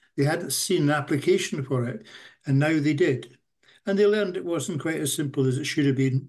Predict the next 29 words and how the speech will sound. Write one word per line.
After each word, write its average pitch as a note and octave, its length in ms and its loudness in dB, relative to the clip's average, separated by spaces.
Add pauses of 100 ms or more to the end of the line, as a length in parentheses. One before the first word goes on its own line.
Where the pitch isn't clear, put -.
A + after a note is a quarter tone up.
(140)
or C#3 100 -2
they C3+ 120 2
thought D#3 260 -2
it D#3+ 60 0
was C3 140 -2
going B2+ 200 0
to C3+ 80 -8
be. C#3 320 -4 (1200)
But F3+ 100 4
at G3 40 6
the F3+ 60 2
same G#3+ 240 0
time, E3 260 -2
having, D3+ 360 -2 (260)
having D#3 300 0
got G3 220 -2
the, D3+ 220 -6 (100)
the D3 80 -6
batteries D#3 500 -2
smaller, D3+ 600 0 (720)
then F3 300 2
they C#3+ 80 -2
needed D3+ 400 -2
to C#3+ 100 0
get D3 160 -4
the C#3 60 -4
chargers F#3+ 540 -4
smaller. B2+ 360 -4 (680)
And C#3 540 2